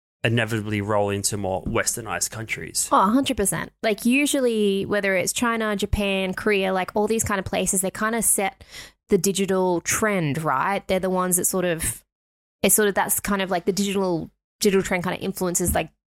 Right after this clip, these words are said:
Speaker 2: oh, sorry, influences, like, the rest of the world. So, yeah, if it's su-, super popular in China, it's not gonna be long until it's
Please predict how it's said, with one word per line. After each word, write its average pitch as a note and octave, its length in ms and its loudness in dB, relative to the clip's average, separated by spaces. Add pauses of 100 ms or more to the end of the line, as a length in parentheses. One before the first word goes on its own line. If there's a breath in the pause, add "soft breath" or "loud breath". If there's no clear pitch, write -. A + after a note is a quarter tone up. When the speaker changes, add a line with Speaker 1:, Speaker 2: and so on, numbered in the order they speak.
Speaker 2:
oh, F#3+ 80 0
sorry, - 280 -2 (100)
influences, F#3+ 540 0
like, E3 140 -2
the E3+ 100 -4
rest F3 240 0
of E3 40 -8
the E3+ 80 0
world. E3+ 460 -2
So, E3 340 0 (300 soft breath)
yeah, E3+ 160 2
if D#3+ 120 -4
it's - 120 0
su-, A3 160 2 (160)
super A#3+ 240 2
popular G3+ 300 4
in F#3 60 0
China, F#3+ 280 0
it's - 120 -2
not F3+ 100 0
gonna F3+ 100 0
be E3+ 100 0
long E3 200 0
until E3 260 -2
it's - 380 -2